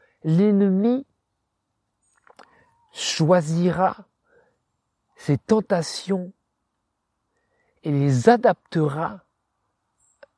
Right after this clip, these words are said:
à vos croyances.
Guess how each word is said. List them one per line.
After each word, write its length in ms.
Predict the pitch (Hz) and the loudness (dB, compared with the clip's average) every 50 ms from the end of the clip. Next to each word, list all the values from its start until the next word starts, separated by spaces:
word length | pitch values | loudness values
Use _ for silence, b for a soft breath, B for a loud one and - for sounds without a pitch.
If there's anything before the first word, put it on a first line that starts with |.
| _ _ - | _ _ 0
à 380 | - 139 151 165 170 170 _ _ _ _ _ _ _ _ _ _ _ - | 0 0 0 -2 -6 -10 _ _ _ _ _ _ _ _ _ _ _ -10
vos 480 | - 113 107 135 165 185 180 180 185 _ _ _ _ _ _ _ | -6 -2 2 4 6 6 4 2 -6 _ _ _ _ _ _ _
croyances. 1040 | - - - 151 147 123 110 95 92 _ _ _ _ - - - - - _ _ _ | -6 -4 -2 0 0 -2 -4 -6 -12 _ _ _ _ -20 -20 -20 -20 -20 _ _ _